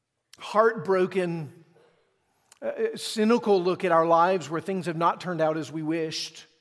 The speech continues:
Notice David here, who we believe is in calamity, who's under trial, can say, "The Lord is my chosen portion. My lines have fallen for me in pleasant places. This is a beautiful inheritance to me." David is overflowing here, and he's using the language of,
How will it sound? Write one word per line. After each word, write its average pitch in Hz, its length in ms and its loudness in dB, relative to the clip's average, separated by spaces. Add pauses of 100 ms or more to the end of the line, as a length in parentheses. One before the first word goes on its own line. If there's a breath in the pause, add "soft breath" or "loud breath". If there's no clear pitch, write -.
(280)
Notice 185 380 -2
David 180 400 0
here, 190 340 2
who 180 120 -2
we 175 120 -2
believe 165 400 -4
is 170 140 -6
in 180 140 -4
calamity, 170 720 -4 (320 loud breath)
who's 180 160 -4
under 208 240 0
trial, 208 600 6 (220 loud breath)
can 220 180 2
say, 226 480 6 (480 loud breath)
"The 277 80 -2
Lord 311 260 4
is 214 140 -2
my 226 120 4
chosen 202 420 2
portion. 226 400 2
My 294 100 8
lines 302 320 6
have 226 120 4
fallen 202 340 6
for 208 120 -4
me 202 160 2
in 208 120 2
pleasant 233 380 0
places. 277 600 0 (160 loud breath)
This 294 160 -6
is 294 100 -6
a 320 60 0
beautiful 294 600 4
inheritance 185 840 -2
to 202 120 -8
me." 220 420 -4 (2250)
David 269 320 -8
is 277 160 -2
overflowing 269 600 2
here, 208 200 2
and 185 80 0
he's 180 160 -4
using 240 360 -4
the 214 100 2
language 214 680 2
of, 202 240 -2